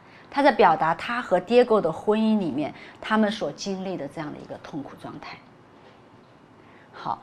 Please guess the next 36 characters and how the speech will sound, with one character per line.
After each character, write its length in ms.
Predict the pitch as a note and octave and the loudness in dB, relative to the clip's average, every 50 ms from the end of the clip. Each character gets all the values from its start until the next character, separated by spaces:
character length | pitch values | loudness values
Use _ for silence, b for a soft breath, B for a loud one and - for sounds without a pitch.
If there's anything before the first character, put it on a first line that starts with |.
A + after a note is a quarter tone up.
| - - - b b b b b b b b | -16 -20 -20 b b b b b b b b
而 160 | - A3+ C#4+ | 8 8 10
且 100 | C#4+ E4 | 10 10
呢， 160 | C4+ C4 B3+ B3+ | 10 10 10 10
在 160 | C4 C#4+ C4+ | 10 10 10
这 100 | D4 C#4+ | 10 10
里 120 | C4 A#3+ | 10 10
我 80 | G#3 F#3 | 8 8
们 100 | F#3 G#3 | 6 6
会 100 | A#3 G#3 | 4 2
看 220 | - - A#3+ G#3 | 4 2 2 8
到， 140 | G#3 G3+ F#3 | 10 10 8
从 160 | F#3 G#3+ A3 | 10 6 6
表 160 | G#3+ A3+ - | 6 8 8
现 120 | F3+ A3 G#3+ | 8 6 0
手 220 | - - F3 E3+ | 2 4 4 4
法 160 | F3+ G3+ E3+ | 6 4 2
来 160 | D#3+ A#2+ D3 D#3 | 2 2 -2 -4
说 220 | - - E3 D3+ | -4 -2 0 0
啊， 240 | D3+ B2+ - - b b b b b b | 0 0 -2 -4 b b b b b b
弗 160 | - - - | -8 2 8
瑞 160 | A3 A#3 A#3+ | 10 10 12
达 260 | A3+ A3+ G3 F3+ - - - - | 12 10 10 10 6 2 -8 -16
甚 260 | - - - D#4+ D4+ C4+ | -10 6 10 10 10 10
至 80 | B3 | 8
把 220 | - - F#3+ E3 E3 | 8 8 8 8 8
这 100 | - A3 | 4 2
个 120 | G#3+ G3 | 0 0
血 420 | - - - - - C3+ F#2+ - - - - - - - - - - - | 0 -4 -8 -6 -6 -8 -8 -8 -12 -18 -20 -20 -20 -20 -20 -20 -20 -4
都 140 | - G3 F#3+ | -2 -2 -2
溅 320 | F#3+ - - A#3+ G#3+ G3+ F#3+ | 0 4 4 4 4 4 4
到 140 | G3 F#3 | 2 2
了 100 | F3 E3 | 2 0
画 320 | D#3+ - - - G3+ F3 E3+ | -2 -6 -2 -2 -2 -2 -2
框 340 | - - - E3+ E3+ F3 E3+ | -8 -8 -8 -8 -8 -8 -10
之 120 | - C#3+ | -12 -12
上 200 | - - D#3+ D3 | -10 -10 -10 -10